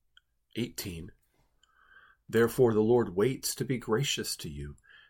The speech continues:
and therefore he exalts himself to show mercy to you. For the Lord is a God of justice. Blessed are all those who wait for him." God's grace is amazing.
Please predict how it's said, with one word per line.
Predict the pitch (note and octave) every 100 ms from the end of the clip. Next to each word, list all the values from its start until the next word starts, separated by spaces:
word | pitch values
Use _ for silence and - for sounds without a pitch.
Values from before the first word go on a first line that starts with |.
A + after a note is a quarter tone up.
| _
and | F#2+ F#2+
therefore | A2 - C3
he | G#2 B2
exalts | G#2 G2 A2+ B2+ -
himself | A2 F2+ - F#2+ -
to | B2
show | - C#3 C3
mercy | A#2+ B2+ C#3 - F2
to | -
you. | D2 C#2+ C#2+ - - - - - -
For | B2
the | G#2
Lord | G2+ A#2 A#2+ C3+ C3+
is | G#2+
a | G2+
God | F#2+ F#2
of | F2 D#2+
justice. | - A#2 - - G2+ - - - - _ -
Blessed | G#2+ G#2+ A2+ - -
are | F#2 -
all | A2 A#2+
those | C3+ F#2 D2+ E2 - - _ _ _
who | B2
wait | F#2 A2 F2 - - _ _ _ _ _ _ _ _ _ _ - -
for | - G#2+
him." | G2+ A2+ - - _ _ - _ _ _ _ _ _ _ _ _ _ _ _ _ _ _ _ - _ _ _ _ _ _
God's | D3+ F3+
grace | - C3+ C#3 C#3
is | C#3+
amazing. | A#2 G2+ C3+ F3+ - G2